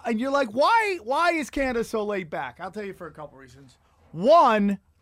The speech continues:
is their news. The news there is, is really, maybe for them, I, I didn't, I didn't watch a shit ton of it, but I've traveled the world, and I love to watch news,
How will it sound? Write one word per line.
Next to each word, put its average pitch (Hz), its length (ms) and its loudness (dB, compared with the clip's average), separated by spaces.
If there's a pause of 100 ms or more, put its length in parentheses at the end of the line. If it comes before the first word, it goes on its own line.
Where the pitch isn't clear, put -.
(280)
is 208 220 0
their 196 220 0
news. 156 520 -4 (640)
The 214 160 2
news 311 520 4
there 269 340 4
is, 226 400 -4 (160)
is 226 320 -4 (240)
really, 359 560 2 (420)
maybe 415 360 -2
for 330 140 -8
them, 311 160 -6
I, 269 180 -6
I 277 100 -4
didn't, 339 180 -8 (240)
I 339 100 -4
didn't 381 220 -4
watch 349 380 0 (100)
a 247 100 -6 (340)
shit - 340 -4
ton 285 200 2
of 269 140 -2
it, 269 140 -4
but 269 100 4
I've 269 180 2
traveled 370 440 0
the 359 60 0
world, 196 460 0 (360)
and 214 120 2
I 240 40 4
love 269 320 2
to 311 60 0
watch 285 360 2
news, 156 480 -2